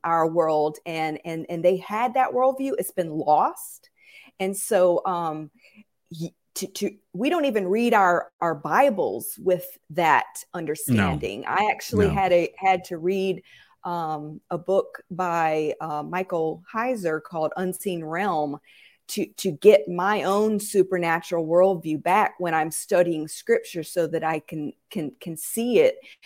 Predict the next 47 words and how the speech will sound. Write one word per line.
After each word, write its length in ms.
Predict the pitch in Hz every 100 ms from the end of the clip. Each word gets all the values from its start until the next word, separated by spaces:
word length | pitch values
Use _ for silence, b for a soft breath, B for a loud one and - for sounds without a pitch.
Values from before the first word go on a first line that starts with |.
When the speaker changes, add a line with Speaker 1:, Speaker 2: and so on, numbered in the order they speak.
| B
Speaker 1:
the 80 | 175
same 540 | - 208 190 185 170
way 500 | 170 180 208 156 151 B B 240 120
that 200 | 175 - -
the 220 | 175 147 -
early 380 | 185 196 180 175
church 560 | - 190 180 190 -
would 160 | 180 170
have 160 | 160
seen 360 | - - 151 147
it 260 | 147 - - -
and 200 | 165 165
the 140 | 160 - -
way 220 | 170 175
that 240 | 170 156
the 80 | 165
Hebrews 720 | 147 185 196 190 165 143 -
would 100 | 165
have 120 | 156
seen 340 | - - 170 139
it 160 | 117
in 80 | 165
Speaker 2:
Yes. 100 | 160
Speaker 1:
Jesus' 460 | 160 160 135 - -
day. 320 | - 50 - _ _ _ _ _ _ _
Speaker 2:
Yes. 260 | 87 80 - B B B
You 80 | 123
know, 340 | 117 104 - _ _ _ _ -
even 320 | 139 147 143
if 160 | 123 120
you 80 |
read 240 | 101 113 104
the 80 | 98
first 320 | 110 104 -
couple 480 | 117 98 101 95 90
chapters 600 | - - 101 - 92 80
of 140 | 80
Hebrews, 760 | - 104 98 82 76 73 - -
the 100 | 90
book 200 | 87 82
of 100 | 76
Hebrews, 480 | - 107 90 85 78
you 80 |
see 380 | 82 - - 143
that 240 | 107 90 -
supernatural 960 | - 101 - 85 90 85 - 90 85
worldview 840 | 85 92 85 80 82 85 85 76